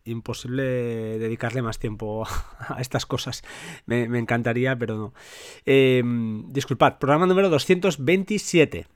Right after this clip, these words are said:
Veintisiete, ¿de acuerdo? Soy Frank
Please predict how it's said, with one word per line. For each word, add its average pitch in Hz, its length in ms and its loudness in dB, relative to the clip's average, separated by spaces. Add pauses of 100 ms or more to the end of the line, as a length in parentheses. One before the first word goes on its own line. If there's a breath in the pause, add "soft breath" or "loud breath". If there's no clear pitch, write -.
(180)
Veintisiete, 135 560 -2
¿de 92 60 -8
acuerdo? 147 420 2 (800)
Soy 90 220 -4
Frank 220 460 2